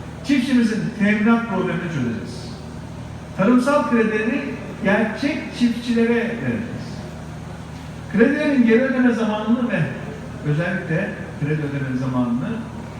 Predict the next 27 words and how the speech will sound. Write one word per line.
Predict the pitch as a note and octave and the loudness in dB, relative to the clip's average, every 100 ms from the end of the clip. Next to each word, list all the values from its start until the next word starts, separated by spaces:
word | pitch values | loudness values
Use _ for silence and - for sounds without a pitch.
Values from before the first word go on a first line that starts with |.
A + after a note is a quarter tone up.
| - - - B2+ | -12 -12 -8 -4
ve | B2 | 0
taksitlerini | D3+ D3 D#3 C#3 C3 C#3 A#3 B3+ - - - - - - - - - | 0 0 -4 -2 -2 0 0 -2 -4 -12 -12 -12 -12 -12 -12 -10 -6
hasat | C#3 A3+ A3+ - - | -4 -4 -6 -6 -4
dönemine | D3 D3 D3 D#3 E3+ D#3+ A2+ B2+ | -2 0 0 0 -2 -4 -6 -4
göre | C3 B2 | 0 0
belirleyeceğiz. | A#2 A2 G2 F2+ A#2+ A2 - - - | 0 -4 -6 -6 -8 -8 -10 -10 -4
Böyle | E3 F3+ | -2 -2
standart | - G3+ G3+ G#3 E3 F3 | -2 -2 0 0 -2 -2
altı | F3 F3 A3+ | -2 -2 0
ay, | E3+ | -2
on | D#3 F#3+ F#3 | -2 -4 -2
iki | F#3+ | -2
ay | F#3 | -2
değil. | D#3+ - - - - - - - | -4 -6 -8 -10 -12 -12 -10 -2
Hangi | B3 B3+ B3 | 0 4 4
ürünün | G#3+ F#3+ | 4 0
hasatı | G3+ A3+ A#3 A#3 A3+ | 0 0 0 4 4
ne | |
zaman? | A3 F#3 G3+ - - - - - - | 4 0 -2 -4 -8 -10 -10 -8 0
Çiftçimizden | C4 A#3 A#3 A3+ B3 A#3 | 0 4 4 6 6 4
ne, | A3 A#3 | 4 4
ne | |
zaman | C4 C4 A3 | 4 4 4
para | A#3 A3+ | 4 4
geçiyor? | G#3+ A3 B3 C#4 C4+ - - | 2 2 4 2 0 -6 -4
Kredi | G3+ G#3 F#3 | 0 0 0
ödemelerinin | G3 G#3 G#3 G#3 C#4 | 2 2 2 0 -2